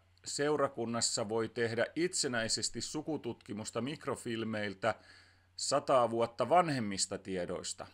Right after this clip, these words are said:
Mutta jos nyt tarvitaan sitten tietoa jostain hieman myöhemmin eläneestä, niin täällä on mainittu,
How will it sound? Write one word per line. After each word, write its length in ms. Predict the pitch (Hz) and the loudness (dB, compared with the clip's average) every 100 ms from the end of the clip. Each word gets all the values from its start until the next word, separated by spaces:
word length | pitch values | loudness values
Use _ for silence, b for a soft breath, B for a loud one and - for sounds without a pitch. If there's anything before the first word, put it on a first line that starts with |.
| - | -14
Mutta 320 | 113 - 120 | -14 -6 -2
jos 260 | 123 123 151 | -2 -2 -6
nyt 200 | 151 - | -6 0
tarvitaan 520 | 151 143 139 131 127 | 2 0 0 2 2
sitten 400 | 135 - 135 123 | -2 -4 -6 -2
tietoa 640 | 151 151 - 120 117 - B B B B | 0 0 0 2 2 0 B B B B
jostain 720 | - 117 123 - - 113 110 - 117 | -6 -4 -4 -4 2 2 0 -6 -10
hieman 580 | 120 123 120 117 117 117 - _ | -2 0 2 0 -2 -6 -12 _
myöhemmin 800 | 113 135 175 170 139 110 110 107 | -8 -4 0 2 0 -2 -4 -6
eläneestä, 840 | - 113 113 110 107 104 - - 113 - b b b b b _ - | -2 0 0 0 -2 -4 -4 0 -2 -2 b b b b b _ -8
niin 400 | 107 110 113 - _ _ _ _ - | -6 -4 -6 -10 _ _ _ _ 2
täällä 400 | 110 110 107 107 | 4 4 4 2
on 160 | 113 | 2
mainittu, 800 | 135 156 147 127 - _ 127 95 | 2 2 0 -4 -8 _ -4 -4